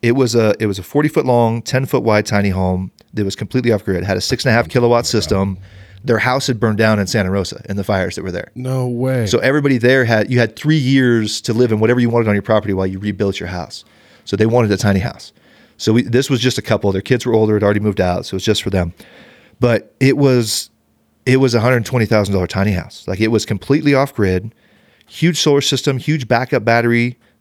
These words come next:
Speaker 1: Uh, they still wound up doing a generator as backup to that as well on site. But we had to trench a couple of hundred feet for lines, for water lines and everything else for 'em just to get to water tanks 'cause they couldn't put in a septic. And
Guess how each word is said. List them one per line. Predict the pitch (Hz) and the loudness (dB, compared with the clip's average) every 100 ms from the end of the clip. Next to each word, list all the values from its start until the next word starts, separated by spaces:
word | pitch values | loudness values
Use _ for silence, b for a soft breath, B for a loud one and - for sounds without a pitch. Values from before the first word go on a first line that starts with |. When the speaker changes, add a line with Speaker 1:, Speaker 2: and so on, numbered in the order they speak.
| - | -2
Speaker 1:
Uh, | 104 104 101 101 | 0 2 2 2
they | 107 | 0
still | 113 - 131 | 0 2 2
wound | 123 120 | 2 2
up | 113 101 | 0 0
doing | 110 110 104 101 - | 0 2 2 -2 -4
a | 104 | -4
generator | 113 110 107 104 107 107 | -2 0 2 2 2 0
as | 101 - | -4 0
backup | 98 101 107 | 0 0 -2
to | - | 0
that | 104 98 | 2 2
as | 95 | 0
well | 101 95 | 0 0
on | 98 | 0
site. | 92 98 95 95 B B B B B | 0 0 0 -2 B B B B B
But | 117 | 0
we | 123 | 2
had | 117 127 | 2 0
to | 101 | 0
trench | - 117 110 | 0 0 0
a | 117 | -2
couple | 117 107 | -2 0
of | 104 | 0
hundred | 104 - | 0 0
feet | 107 - | -2 0
for | 95 | 0
lines, | 95 95 101 | 2 4 2
for | - | -2
water | 92 98 101 | 0 2 2
lines | 98 90 | 2 0
and | 90 | -2
everything | 98 95 | 0 2
else | 98 - | 0 0
for | 98 92 | 0 2
'em | 92 | 0
just | 95 - | -2 -2
to | |
get | 101 | -2
to | 95 | 0
water | 92 92 | 0 0
tanks | - 95 90 | 0 0 0
'cause | - 87 | -2 -4
they | 87 | -4
couldn't | 98 92 | -6 -2
put | 101 | 0
in | 92 | 0
a | |
septic. | - 98 - 92 - | 2 0 0 -2 -2
And | 85 | -8